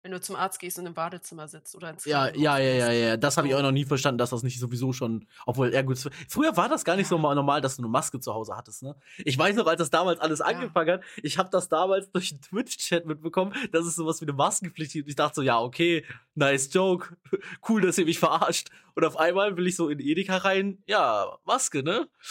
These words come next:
Speaker 1: Ja.
Speaker 2: Hm, okay, <laughs> cool.
Speaker 1: Ja, also beim Arzt würde ich's tatsächlich dann machen, weil eigentlich ist es total dämlich gewesen, sich die ganze Zeit ins Wartezimmer zu hocken mit ze-, zehn anderen kranken Leuten, die da was weiß ich haben.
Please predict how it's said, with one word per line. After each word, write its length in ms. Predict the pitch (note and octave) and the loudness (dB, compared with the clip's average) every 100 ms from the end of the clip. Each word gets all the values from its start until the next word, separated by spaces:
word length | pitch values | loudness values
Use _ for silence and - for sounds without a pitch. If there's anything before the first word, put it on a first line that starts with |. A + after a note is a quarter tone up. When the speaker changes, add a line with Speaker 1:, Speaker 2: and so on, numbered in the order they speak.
| - - - - | -6 -4 -8 -12
Speaker 1:
Ja. 340 | G#4 E3+ D4+ | -10 -6 -2
Speaker 2:
Hm, 180 | G3+ F3+ | -2 0
okay, 540 | G3 - A#3+ A#3 G#3+ G3+ | -2 0 2 2 0 0
<laughs> 60 | - | -2
cool. 440 | D#4 A#3 G#3 D#3+ | 2 2 2 -2
Speaker 1:
Ja, 80 | A3+ | -6
also 260 | F#3+ F#3+ | -8 -8
beim 200 | - A#3 | -4 -4
Arzt 340 | G#3 G#3 A#3+ - | -4 -4 -6 -10
würde 200 | A3 G#3+ | -10 -8
ich's 140 | G#3 | -10
tatsächlich 520 | - F#3+ - G3+ G3 - | -10 -12 -10 -12 -12 -12
dann 240 | F3+ F3 | -12 -8
machen, 400 | E3 G3 G#3+ G3+ | -8 -8 -12 -12
weil 420 | F#3 E3+ E3+ E3 - _ _ | -10 -10 -10 -12 -16 _ _
eigentlich 280 | - G3 B3+ | -8 -8 -4
ist 240 | B3+ - - | -4 -4 -4
es 100 | - | -10
total 420 | - G#3 G#3 F#3+ | -4 -2 -2 -4
dämlich 340 | F#3+ C4+ G#4+ - | -8 -8 -8 -10
gewesen, 320 | F3+ G3 G#3+ | -8 -8 -8
sich 140 | G3+ | -12
die 80 | - | -12
ganze 240 | G3+ - - | -12 -10 -10
Zeit 160 | G3+ | -10
ins 180 | F#3 F#3 | -10 -6
Wartezimmer 520 | F#3 A#3 D4 - F#3+ | -4 -4 -6 -12 -12
zu 160 | - F3+ | -12 -12
hocken 180 | F#3 G#3+ | -12 -8
mit 180 | G3 - | -10 -6
ze-, 420 | - - G#3+ G#3 | -6 -4 -2 -2
zehn 240 | - B3 F3 | -2 -2 -2
anderen 280 | G3+ B3+ | 0 -2
kranken 320 | A#3+ G#3 F#3+ G#3 | -2 -6 -4 -4
Leuten, 420 | F#3+ G#3 B3 B3+ | -4 -4 -6 -12
die 380 | G#3 G#3 G3+ G3 | -12 -14 -16 -12
da 240 | F#3+ F#3+ | -8 -6
was 160 | G3 F#3+ | -6 -6
weiß 160 | F3+ | -6
ich 220 | G#3 B3+ - | -6 -12 -10
haben. 400 | E3 F3 B3 | -10 -10 -12